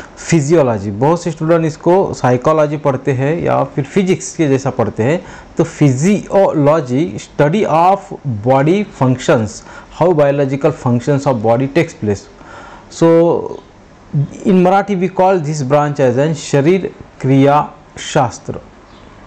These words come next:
ओके, शरीर क्रिया शास्त्र अगर animal से है तो animal physiology कह सकते हैं, क्योंकि Greek में फिजियोलॉजी का मीनिंग होता है nature, हम्म,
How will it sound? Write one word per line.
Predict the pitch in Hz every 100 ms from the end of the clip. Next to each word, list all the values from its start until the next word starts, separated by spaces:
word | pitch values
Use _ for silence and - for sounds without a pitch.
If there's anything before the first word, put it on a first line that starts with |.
| - - - - - - - - - - - - - - - - - - - - - - - - - - -
ओके, | 131 - 131 - - - - - - -
शरीर | - 160 165 160
क्रिया | - 175 151
शास्त्र | - 139 139 - 156 156 - - - - - - -
अगर | 160 190
animal | 175 175 202 226 226
से | 226
है | 202 208
तो | 208
animal | 165 165 180 196
physiology | 190 156 175 175 170
कह | 175 165
सकते | 160 160 -
हैं, | 165 208 - - - -
क्योंकि | 180 170
Greek | 135 143 196 214
में | 233 233 175 -
फिजियोलॉजी | 131 147 143 196 202 196
का | 208
मीनिंग | 185 180 165 165 190 170
होता | 160 165
है | 156 151
nature, | 127 135 - 104
हम्म, | 92 - 151 196